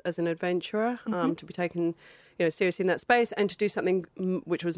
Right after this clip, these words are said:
Speaker 1: this one was mostly solo, so that was sort of one of the differences to this one. So, yeah, you know, I came up with the idea, and after doing the Nile, like, anything else seems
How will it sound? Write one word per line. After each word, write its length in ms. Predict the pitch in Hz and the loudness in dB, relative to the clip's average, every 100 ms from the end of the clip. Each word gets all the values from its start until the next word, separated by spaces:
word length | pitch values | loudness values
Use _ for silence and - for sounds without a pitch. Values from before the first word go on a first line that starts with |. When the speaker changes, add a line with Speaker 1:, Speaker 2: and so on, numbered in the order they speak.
| - | -4
Speaker 1:
this 180 | 170 - | -4 -2
one 100 | 165 | 0
was 140 | 165 | 0
mostly 400 | 170 160 156 - | 2 0 0 -6
solo, 480 | - 151 147 139 127 | -6 -2 0 0 -4
so 180 | 147 156 | -6 -4
that 160 | 151 - | -4 -4
was 120 | 160 | -6
sort 100 | 151 | -8
of 120 | - | -6
one 80 | 143 | -4
of 40 | |
the 80 | 139 | -4
differences 560 | 131 135 - - - - | -4 -6 -6 -8 -8 -10
to 120 | - | -6
this 260 | 147 147 - | -6 -4 -4
one. 220 | 139 151 | -4 -4
So, 640 | - - 156 156 156 160 - - - - - - - - | -6 0 2 4 4 2 -2 -14 -20 -20 -20 -20 -18 2
yeah, 240 | 247 269 | 4 6
you 140 | 196 185 | 6 6
know, 80 | |
I 80 | 180 | 4
came 320 | - 180 175 | 4 2 4
up 100 | 175 | 2
with 120 | 170 170 | 2 2
the 60 | |
idea, 400 | 160 156 170 165 | 2 4 4 4
and 180 | 147 170 | 4 4
after 280 | 170 170 196 | 2 2 -2
doing 320 | 185 180 175 | 0 2 2
the 80 | 170 | 2
Nile, 280 | 151 147 143 | 0 0 -2
like, 140 | 147 | -4
anything 420 | 165 170 165 170 143 | -2 -4 -2 -4 -2
else 300 | 160 160 - | -4 -4 -8
seems 560 | - 165 165 - - | -6 -4 -4 -8 -20